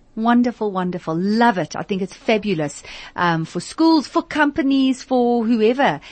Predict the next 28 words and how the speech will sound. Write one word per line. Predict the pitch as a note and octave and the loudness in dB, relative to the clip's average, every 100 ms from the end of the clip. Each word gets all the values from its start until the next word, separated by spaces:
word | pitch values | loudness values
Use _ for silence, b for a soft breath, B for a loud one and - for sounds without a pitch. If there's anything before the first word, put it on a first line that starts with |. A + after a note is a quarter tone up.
| B - | B -4
um, | F#3 F3 E3+ F3 | 0 2 0 -2
and | - F3 - | -4 -4 -4
to | F#3 | -4
get | F3 | -4
involved, | F3 E3+ D#3+ - | -2 -2 -4 -6
get | E3 - | -10 -6
educated | F3 F#3 - E3 E3 E3 | -6 -8 -8 -8 -8 -8
and | D#3+ D#3+ | -6 -6
have, | D#3+ - - | -8 -10 -16
as | - E3 | -12 -12
you | - | -12
say, | D#3+ - E3 D3 C#3 | -12 -8 -6 -8 -8
get | E3 | -10
in | - D#3 - - - - | -10 -12 -12 -20 -20 -14
close | G3 E3 - | -8 -8 -10
contact | - D#3+ - D3 D3+ - | -10 -10 -8 -10 -12 -14
with | D#3+ | -14
these | - D#3 | -12 -10
helicopters. | E3+ D3+ D#3 D#3+ - D3 - B B B B | -10 -12 -10 -12 -10 -12 -12 B B B B
So, | - A#3+ G#3 G#3 G#3+ - | -2 2 6 6 4 2
um, | F#3+ F#3+ F#3+ F3+ | 0 2 0 -2
before | F#3 F#3 B3 A3+ | -6 -4 -2 0
I | G3 | 0
do | G3+ G3 | -4 -8
say | - F3+ | -4 -4
goodbye, | F3 E3 D#3+ D#3 D#3 | -2 -4 -2 -2 -4
I | D#3 | -4
have | D#3+ F3+ E3+ E3+ | -6 -4 -4 -4